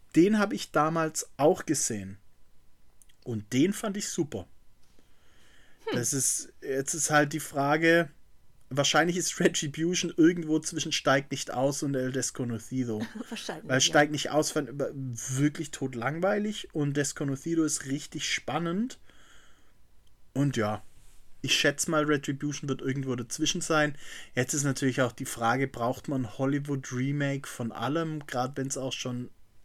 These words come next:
Speaker 1: ein Remake davon gibt? Das kann man jetzt natürlich, kann jeder selbst für sich entscheiden. Ja, aber auf jeden Fall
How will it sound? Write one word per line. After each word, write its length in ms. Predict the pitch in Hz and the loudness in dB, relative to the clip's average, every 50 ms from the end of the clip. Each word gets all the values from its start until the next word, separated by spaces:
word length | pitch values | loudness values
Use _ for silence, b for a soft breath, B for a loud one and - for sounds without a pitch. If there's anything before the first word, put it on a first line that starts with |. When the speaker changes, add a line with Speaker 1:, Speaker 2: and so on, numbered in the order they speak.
| - - - | -20 -10 -6
Speaker 1:
ein 80 | 127 | -6
Remake 420 | 120 120 127 135 135 131 123 120 - | -4 -2 -2 -2 -2 -2 -2 -4 -6
davon 360 | - - - - 123 113 117 | -12 -16 -10 -10 -8 -8 -2
gibt? 360 | - - 208 - - - - B B B B B B B B B B B B B B | -2 -2 -2 -2 -6 -14 -18 B B B B B B B B B B B B B B
Das 140 | - - - | -16 -16 -8
kann 180 | - 135 131 131 | -4 -2 -2 0
man 100 | 131 131 | 0 -2
jetzt 200 | 131 131 - - | -2 -4 -4 -6
natürlich, 640 | 127 120 - 131 120 123 120 113 - - - - - - - - - - - - - - - - - - - - - | -6 -6 -6 -6 -4 -4 -6 -6 -8 -10 -12 -14 -16 -20 -20 -20 -20 -20 -20 -20 -20 -20 -20 -20 -20 -20 -20 -18 -14
kann 120 | - 131 127 | -10 -8 -6
jeder 200 | 127 123 123 117 | -6 -6 -6 -6
selbst 360 | - - 131 131 139 - - | -4 -2 -2 -2 -2 -4 -6
für 120 | - 156 | -8 -8
sich 200 | 143 - 147 143 | -6 -6 -6 -4
entscheiden. 640 | 147 139 131 - - 131 123 120 123 127 127 120 - - - - - - - - - - - - | -4 -4 -4 -2 0 0 0 0 0 -2 -4 -8 -8 -12 -18 -20 -20 -20 -20 -20 -20 -20 -16 -12
Ja, 180 | 113 98 95 104 - - - - - | -10 -10 -10 -12 -14 -18 -20 -16 -12
aber 180 | - 120 127 120 | -8 -6 -4 -4
auf 120 | 113 - | -4 -4
jeden 200 | 123 117 113 113 | -6 -8 -8 -8
Fall 320 | - - 113 110 107 104 | -6 -6 -4 -4 -4 -6